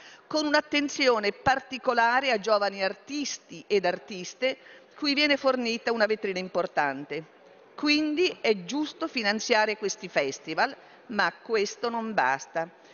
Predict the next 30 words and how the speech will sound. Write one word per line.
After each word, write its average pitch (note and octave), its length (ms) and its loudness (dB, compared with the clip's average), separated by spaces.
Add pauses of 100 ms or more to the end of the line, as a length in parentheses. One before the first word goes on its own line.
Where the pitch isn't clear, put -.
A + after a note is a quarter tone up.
(320)
E - 120 0
lo E4 120 4
dico A#3 640 -2
assecondando C4 1160 -2
anche G3 440 0
una B3 160 -4
sollecitazione, A#3+ 1300 0 (220)
forse A3+ 380 0
un F3+ 100 -8
poco F#3 260 -2
partigiana, F3+ 760 0 (460)
perché D#4 240 -6
ci D#4 140 -4
sono D4 200 2
altri C#4 360 0
festival G#3+ 580 0
che A3 140 0
meritano A3+ 460 0
attenzione, F3 960 -2 (140)
ad G#3 160 0
esempio A#3+ 560 2
il B3 120 -4
Festival A3 540 0
Donizetti G#3 600 -2
Opera F#3+ 320 2
di E3+ 140 -4
Bergamo, D#3+ 560 2
la F#3+ 120 2
mia F3+ 140 0
città. D3 520 -2